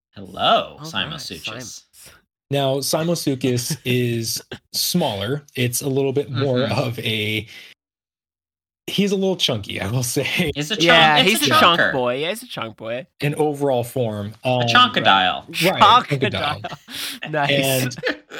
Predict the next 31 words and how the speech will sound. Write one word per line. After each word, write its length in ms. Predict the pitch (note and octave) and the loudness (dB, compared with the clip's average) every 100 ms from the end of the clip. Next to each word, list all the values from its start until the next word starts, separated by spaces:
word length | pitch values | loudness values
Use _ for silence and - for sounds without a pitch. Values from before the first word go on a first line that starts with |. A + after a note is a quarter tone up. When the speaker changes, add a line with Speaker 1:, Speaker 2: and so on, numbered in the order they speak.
| F#3 - - C#4+ - - | -8 -6 -6 -6 -6 -2
Speaker 3:
And 320 | E3 D3 C#3 | 0 0 -2
his, 300 | C3+ B2 - _ - | -4 -8 -12 _ -6
uh, 220 | B2+ A#2 A#2+ _ _ _ - | -4 -4 -6 _ _ _ -2
Simosuchus's 840 | D#3+ D3+ - C3+ B2+ B2 A2 G#2+ | -2 0 -4 -2 -2 -4 -6 -4
limbs 540 | A#2 A#2+ A#2+ A#2+ - - | -2 -2 -2 -4 -6 -6
are 240 | G#2+ G#2 | -4 -4
a 40 | G#2 | -2
little 200 | C3 B2+ | -2 0
bit 120 | B2 | -2
more 160 | A#2+ G#2+ | -4 -4
robust. 560 | G#2 G#2 D3+ D3+ - - | -4 0 2 2 -2 0
There's 180 | A#2 | 0
the 60 | A#2 | 0
potential 560 | B2 B2 G3 G3 C#3 C3 | -4 0 -2 0 -2 0
that 440 | A#2 A2 G#2+ G#2 | -2 -4 -6 -8
Simosuchus 680 | - C3+ C3 B2 B2+ B2 A#2 | -4 -2 -2 -2 -2 -2 -4
may 240 | A#2 A#2 A2+ | -2 -2 -4
have 140 | A2 | -4
been, 360 | A2 G#2+ G#2 G2+ | -4 -2 -4 -8
um, 380 | G#2 G2+ F#2 F2+ F#2+ _ _ - | -8 -8 -8 -12 -16 _ _ 0
fossorial, 640 | B2 - A#2+ G#2 F#2 F2+ | 0 0 -2 -2 -6 -4
or 80 | C3 | -2
at 80 | B2+ | 0
least 260 | C3 C3+ B2+ | 0 -4 -4
a 80 | A2+ | -6
burrower, 680 | G2+ A2+ G#2 F2 - - _ _ | -4 -4 -4 -10 -14 -18 _ _
uh, 160 | B2 G#2+ | -2 -2
to 100 | G2+ | -4
some 240 | - A2 G2 | -2 -4 -4
degree. 340 | F#2+ C#3+ C#3 | -4 -2 -2
Speaker 1:
Mm. 500 | C3 C3 - F#2+ | 0 0 -2 -4